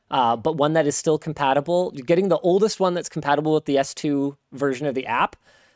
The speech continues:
or is it called S two? I can't remember. The, but the, the newer replaced version of the app is another little pro tip. I got some for cheap on eBay. I did a video about that when I put in ceiling speakers in my house. You can find that one.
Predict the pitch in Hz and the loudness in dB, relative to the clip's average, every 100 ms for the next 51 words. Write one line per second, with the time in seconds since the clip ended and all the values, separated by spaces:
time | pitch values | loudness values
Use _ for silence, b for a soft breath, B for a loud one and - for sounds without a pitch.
0 | b - 131 127 151 151 - 156 156 - | b -6 -4 -4 -6 -8 -8 -6 -6 -6
1 | 160 143 131 123 110 113 117 110 - 127 | -6 -6 -6 -8 -10 -8 -4 -2 0 0
2 | 104 131 139 151 151 139 127 - 143 143 | 0 -4 0 2 2 2 -2 -2 -4 -4
3 | - 135 135 151 120 120 117 170 - 123 | -4 -2 -2 -2 -4 -2 0 0 -2 -8
4 | 120 117 127 127 131 127 147 135 - 156 | -6 -6 -6 -4 -6 -4 -2 -2 -2 -4
5 | 117 104 113 - 117 107 107 - 120 123 | -4 -8 -8 -8 -10 -10 -14 -12 -10 -6
6 | 110 107 117 135 139 110 117 104 113 113 | -6 -6 -2 0 0 -4 -6 -8 -6 -6
7 | 113 - 120 127 110 127 113 113 127 113 | -6 -6 -6 -6 -10 -8 -8 -8 -8 -8
8 | 104 117 - 131 135 127 156 170 - B | -10 -10 -8 -8 -8 -6 -6 -6 -10 B
9 | B B B 127 120 - 113 113 151 156 | B B B -10 -8 -4 -2 2 2 2
10 | 160 160 | 2 0